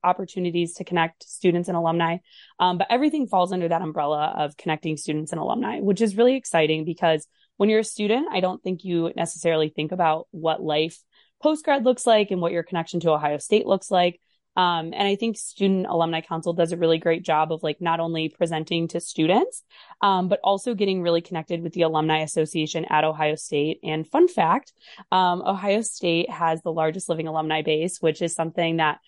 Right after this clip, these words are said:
actually drew me o-, drew me to Ohio State in the first place. So, um, that was super exciting to be a part of that. And while I was in S A C, I was always really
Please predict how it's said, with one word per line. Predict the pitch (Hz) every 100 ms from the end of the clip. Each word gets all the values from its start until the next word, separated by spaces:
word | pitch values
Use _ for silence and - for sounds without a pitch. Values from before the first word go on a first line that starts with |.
| _ _
actually | 202 208 254
drew | 196 190
me | 185 180
o-, | 175 - 214 180 -
drew | 202 196
me | 180
to | - 175
Ohio | 165 160
State | 156 170
in |
the | 175
first | - 160
place. | - - 233
So, | - 180 170 - _ _ -
um, | 175 165 156 165
that | 180 208 254
was | 247
super | 226 196
exciting | 185 - 175 170 175
to | 175
be |
a | 170
part | - 156
of | 156
that. | 160 156 156 -
And | 170 165
while | 160
I | 160
was | 156 -
in | 254 349
S | 190 -
A | 175
C, | - 165 160 160 - _ _ -
I | 202
was | 208
always | 247 285 359 339
really | 180 180 175 180 180 180